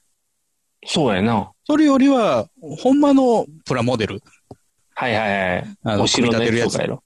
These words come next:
Speaker 2: 組み立てるやつ。うん。
Speaker 1: おー。
Speaker 2: 方が興味出るもんね。
Speaker 1: うん。
Speaker 2: とか、ラジコンとかさ。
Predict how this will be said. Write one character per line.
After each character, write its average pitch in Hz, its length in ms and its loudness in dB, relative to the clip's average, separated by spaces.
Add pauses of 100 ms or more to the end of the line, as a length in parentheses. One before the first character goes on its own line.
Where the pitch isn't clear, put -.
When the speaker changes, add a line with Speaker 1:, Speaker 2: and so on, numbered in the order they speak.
(160)
Speaker 2:
組 110 120 -6
み 95 60 -6
立 95 60 -12
て - 0 -
る - 0 -
や - 0 -
つ。 117 60 -16 (640)
う 110 60 -2
ん。 - 20 2
Speaker 1:
お 98 260 0
ー。 - 80 -6
Speaker 2:
方 247 260 2
が 240 560 0 (120)
興 135 200 0
味 104 120 0
出 98 120 -4
る 101 80 -8
も 95 160 -10
ん 117 40 -12
ね。 151 100 0
Speaker 1:
う - 20 -4
ん。 165 40 -8
Speaker 2:
と - 140 -6
か、 107 160 -2 (320)
ラ 131 160 -2
ジ 139 140 -2
コ 160 160 -2
ン 175 60 -4
と 123 100 -4
か 98 100 -10
さ。 - 220 -10